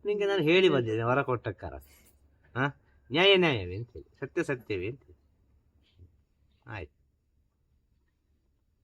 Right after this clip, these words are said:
ಹಾಗೆ ನಾಳೆ ಆಗ್ತದೆ. ನಾಳೆ ಆಗಿ ಶನಿ ಹೋಗ್ತಾನೆ ಕೈಲಾಸಕ್ಕೆ.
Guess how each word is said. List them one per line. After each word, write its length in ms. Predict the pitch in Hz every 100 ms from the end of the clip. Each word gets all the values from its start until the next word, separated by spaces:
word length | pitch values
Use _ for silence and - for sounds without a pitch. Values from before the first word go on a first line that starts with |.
| _ -
ಹಾಗೆ 440 | 107 101 90 104 _ _ _ _ _ _ _ _ _
ನಾಳೆ 260 | 95 107 110
ಆಗ್ತದೆ. 600 | 98 - 82 76 - _ _ _ _ _ _ _ 95
ನಾಳೆ 280 | 113 113
ಆಗಿ 400 | 107 101 117 120
ಶನಿ 300 | 101 110 113
ಹೋಗ್ತಾನೆ 460 | 95 107 - 95 82
ಕೈಲಾಸಕ್ಕೆ. 760 | - 92 92 92 82 - 98